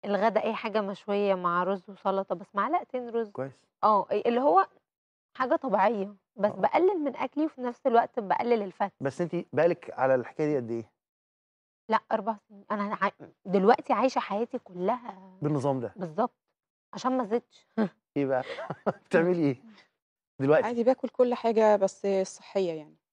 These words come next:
Speaker 1: آه.
Speaker 3: يعني هي ال-، الصفحة عملت switching لحياتك من حياة غير صحية لحياة صحية.
Speaker 2: إمم.
Speaker 3: و-، وبتقنعك بكده.
Speaker 2: تاخدي
Speaker 3: يعني
Speaker 2: يوم
Speaker 3: أنا
Speaker 2: أجازة؟
Speaker 3: آه طبعًا، لازم
Speaker 2: تاخدي يوم
Speaker 3: بيبقى في،
Speaker 2: أجازة.
Speaker 3: في
Speaker 2: مفيش
Speaker 3: يوم
Speaker 2: صحة
Speaker 3: فري.
Speaker 2: فيه أوي يعني.
Speaker 3: لأ، هو ليه
Speaker 2: <laughs>
Speaker 3: حدوده وليه تعليماته برضه.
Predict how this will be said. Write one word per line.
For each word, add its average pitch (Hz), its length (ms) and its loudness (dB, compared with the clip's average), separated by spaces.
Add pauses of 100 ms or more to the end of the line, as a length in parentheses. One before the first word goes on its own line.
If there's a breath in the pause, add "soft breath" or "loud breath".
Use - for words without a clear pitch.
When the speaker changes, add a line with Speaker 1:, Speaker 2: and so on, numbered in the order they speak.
(180)
Speaker 1:
آه. 311 120 -8
Speaker 3:
يعني 175 300 -8
هي 185 260 6
ال-، 170 460 -2
الصفحة 202 400 -6
عملت 196 300 -4
switching 185 540 -4
لحياتك 170 520 0
من 175 80 -20
حياة 180 220 -2
غير 196 120 -2
صحية 208 500 0
لحياة 185 260 -6
صحية. - 400 -14
Speaker 2:
إمم. 127 200 -4 (520)
Speaker 3:
و-، 190 280 8
وبتقنعك 214 680 2
بكده. 180 320 0 (240)
Speaker 2:
تاخدي 151 200 2
Speaker 3:
يعني - 100 6
Speaker 2:
يوم 175 100 4
Speaker 3:
أنا 165 40 4 (100)
Speaker 2:
أجازة؟ 175 140 0 (420)
Speaker 3:
آه 196 60 4
طبعًا، 185 260 0 (320)
لازم 190 180 4
Speaker 2:
تاخدي 127 140 2
يوم - 100 2
Speaker 3:
بيبقى - 80 4
في، - 60 -4
Speaker 2:
أجازة. 190 200 -4
Speaker 3:
في 165 380 0
Speaker 2:
مفيش 160 140 -2
Speaker 3:
يوم 180 80 0
Speaker 2:
صحة 143 220 -2
Speaker 3:
فري. - 100 0
Speaker 2:
فيه 120 140 -2
أوي 123 140 0
يعني. 107 200 -6 (180)
Speaker 3:
لأ، 214 160 8 (240)
هو 185 420 6
ليه 214 200 2
Speaker 2:
<laughs> - 60 -12
Speaker 3:
حدوده 247 280 6
وليه 190 260 4
تعليماته 180 560 4
برضه. 160 260 0